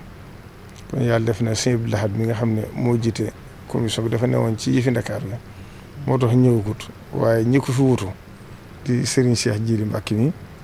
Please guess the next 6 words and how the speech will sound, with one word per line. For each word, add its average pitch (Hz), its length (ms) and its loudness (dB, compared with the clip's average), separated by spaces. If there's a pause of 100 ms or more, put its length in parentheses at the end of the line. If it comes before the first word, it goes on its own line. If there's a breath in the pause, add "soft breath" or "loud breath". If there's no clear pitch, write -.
(320)
ak 127 160 -4
Serigne - 220 0
Abo, 120 280 2 (880)
euh, 50 360 -4
di 123 220 -2 (160)
sëtu 113 240 -4